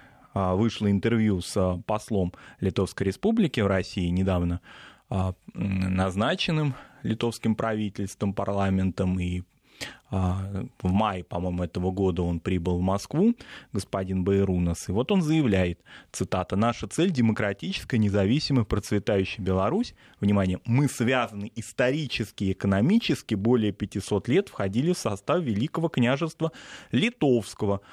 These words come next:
Повторюсь, Литва не вмешивается в ситуацию в Белоруссии, но и не может оставаться безразличной к ее судьбе». Конец цитаты.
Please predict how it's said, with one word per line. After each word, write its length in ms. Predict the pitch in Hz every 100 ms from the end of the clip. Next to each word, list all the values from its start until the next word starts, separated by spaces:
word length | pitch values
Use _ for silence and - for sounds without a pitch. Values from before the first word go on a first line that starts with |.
| - -
Повторюсь, 600 | 151 - 190 185 175 -
Литва 280 | 170 190 226
не 140 | 214
вмешивается 640 | 160 131 127 - 113 - 104
в 60 |
ситуацию 580 | - 104 107 101 - 101
в 40 |
Белоруссии, 680 | 92 98 98 120 233 - 185
но 240 | 135 113 123
и 80 |
не 140 | 104 101
может 340 | 104 98 98
оставаться 540 | 92 - 95 147 202 156
безразличной 720 | 104 98 98 92 127 185 139
к 120 | -
ее 180 | 98 127
судьбе». 400 | - 165 110 92
Конец 360 | - 98 143 -
цитаты. 380 | 143 98 85